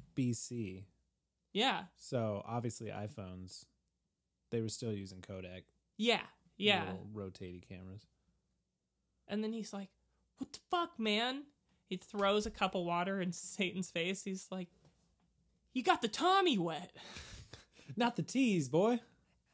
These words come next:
Speaker 1: Don't mess with my Tommies."
Speaker 2: <laughs>
Speaker 1: Are you gonna
Speaker 2: He's
Speaker 1: catch
Speaker 2: wearing
Speaker 1: these
Speaker 2: flip-flops.
Speaker 1: Bahamis?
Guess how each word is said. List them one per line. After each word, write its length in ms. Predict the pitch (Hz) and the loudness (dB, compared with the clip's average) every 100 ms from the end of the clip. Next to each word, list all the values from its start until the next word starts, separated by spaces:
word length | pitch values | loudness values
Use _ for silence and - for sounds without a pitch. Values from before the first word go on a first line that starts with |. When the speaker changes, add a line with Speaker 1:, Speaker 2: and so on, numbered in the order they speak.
| _ _ | _ _
Speaker 1:
Don't 160 | 160 165 | -4 0
mess 200 | 254 254 | 2 0
with 80 | 180 | 0
my 140 | 156 135 | 0 0
Tommies." 520 | 151 127 113 98 - | 2 2 0 -6 -10
Speaker 2:
<laughs> 60 | 202 | -6
Speaker 1:
Are 80 | 214 - _ _ _ _ _ _ _ _ _ _ _ _ - | -6 -6 _ _ _ _ _ _ _ _ _ _ _ _ -14
you 140 | - 127 | -8 -2
gonna 140 | 139 | 4
Speaker 2:
He's 220 | 494 466 | 8 10
Speaker 1:
catch 80 | 427 | 10
Speaker 2:
wearing 280 | 370 370 - | 8 8 6
Speaker 1:
these 100 | 233 | 4
Speaker 2:
flip-flops. 680 | 226 233 240 370 320 349 415 | 4 4 4 6 8 8 6
Speaker 1:
Bahamis? 560 | - 143 107 98 - | 6 4 0 -6 -10